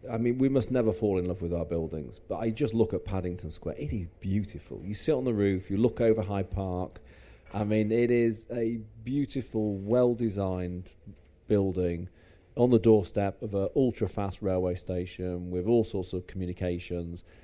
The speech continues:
and it is a five-minute walk into the West End. So I would say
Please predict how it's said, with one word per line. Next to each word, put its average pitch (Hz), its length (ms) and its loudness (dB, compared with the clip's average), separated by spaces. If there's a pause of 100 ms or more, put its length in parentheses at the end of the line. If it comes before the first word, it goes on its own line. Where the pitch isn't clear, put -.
(140)
and 98 180 -2
it 101 40 0
is 95 140 -4
a 90 40 -2
five-minute 95 460 -4
walk 90 280 -4
into 87 160 -8
the 87 60 -6
West 87 240 -6
End. 73 220 -12 (720)
So 131 220 -2
I 165 100 2
would 156 220 2
say 110 800 2